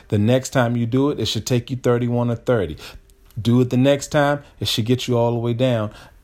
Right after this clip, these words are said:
And you're all, working all the way down, trying to break a record each and every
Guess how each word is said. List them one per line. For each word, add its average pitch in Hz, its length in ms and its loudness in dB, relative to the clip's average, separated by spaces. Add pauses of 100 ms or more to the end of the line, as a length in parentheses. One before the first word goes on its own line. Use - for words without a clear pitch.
(760)
And 117 120 2
you're 107 140 2
all, 117 260 4
working 131 340 2
all 123 140 4
the 131 80 2
way 127 80 0
down, 123 240 0
trying 113 200 -2
to 107 60 0
break 117 280 0
a 131 40 -2
record 117 480 -2
each 127 380 -2 (220)
and 110 200 -6
every 113 520 -2